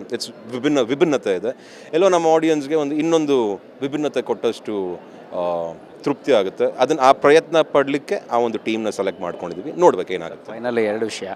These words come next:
Speaker 2: ಅದೇ, ಆ, ವಿಷ್ಣು ಸರ್ ಅಭಿಮಾನಿಗಳಿಗೆ ಒಂದು ಪುಣ್ಯಭೂಮಿ ಹೋರಾಟ ನಡೀತಾ ಇದೆ, ನಟರು ಬೆಂಬಲ ಕೊಡ್ತಾ ಇದ್ದಾರೆ, ಸಹಜವಾಗಿ ಅದೊಂದು ಆಸೆ ಈಡೇರಲಿ ಅನ್ನುವಂಥದ್ದು. ನಟರಾಗಿ ನೀವು ಸರ್?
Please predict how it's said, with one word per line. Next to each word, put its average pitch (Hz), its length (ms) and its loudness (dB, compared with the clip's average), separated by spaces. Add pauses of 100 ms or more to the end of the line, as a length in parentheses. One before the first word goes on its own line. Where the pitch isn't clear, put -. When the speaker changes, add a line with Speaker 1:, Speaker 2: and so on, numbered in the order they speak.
Speaker 2:
ಅದೇ, 104 160 -8
ಆ, 101 260 -10
ವಿಷ್ಣು 107 300 -10
ಸರ್ 113 180 -4
ಅಭಿಮಾನಿಗಳಿಗೆ 104 600 -8
ಒಂದು 95 220 -12
ಪುಣ್ಯಭೂಮಿ 127 420 -2
ಹೋರಾಟ 110 360 -2
ನಡೀತಾ 98 400 -8
ಇದೆ, 98 180 -12 (640)
ನಟರು 123 460 -2
ಬೆಂಬಲ 101 360 -6
ಕೊಡ್ತಾ 101 340 -8
ಇದ್ದಾರೆ, 95 200 -8 (400)
ಸಹಜವಾಗಿ 117 400 -4
ಅದೊಂದು 104 260 -4
ಆಸೆ 104 320 -6
ಈಡೇರಲಿ 101 300 -8
ಅನ್ನುವಂಥದ್ದು. 95 440 -12 (420)
ನಟರಾಗಿ 120 380 -2
ನೀವು 101 220 -8
ಸರ್? - 220 -12